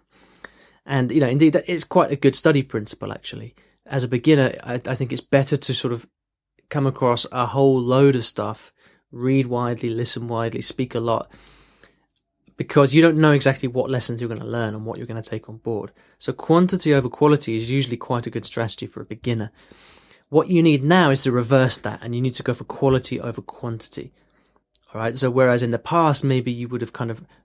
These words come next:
read through a, a magazine article kind of pretty quickly to get the gist, 'cause a lot of it you didn't really understand.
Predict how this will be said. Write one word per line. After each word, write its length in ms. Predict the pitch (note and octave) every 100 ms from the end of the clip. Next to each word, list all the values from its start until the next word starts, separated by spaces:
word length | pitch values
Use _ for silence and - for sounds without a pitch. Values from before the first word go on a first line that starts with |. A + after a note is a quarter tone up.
| _
read 340 | - C3 B2
through 460 | - - B2+ B2+ A#2+
a, 160 | A2 G#2+ - _ _ -
a 40 |
magazine 640 | B2+ A#2+ A#2 B2 B2 A#2 A2 _ _ _ _ -
article 600 | B2 A#2 B2+ A#2+ A2 A2 _ _ _ _ _ _
kind 140 | -
of 60 | A2
pretty 180 | - A#2
quickly 420 | - D#3 - A#2+
to 160 | - -
get 200 | A#2+ -
the 60 |
gist, 420 | B2+ D#3+ C3+ -
'cause 220 | - A#2 - _ _ -
a 80 |
lot 120 | B2+ A#2+
of 80 |
it 80 | A2+
you 60 | B2+
didn't 160 | A#2+
really 140 | A#2 A2
understand. 640 | G#2+ A#2+ D3 C3+ A2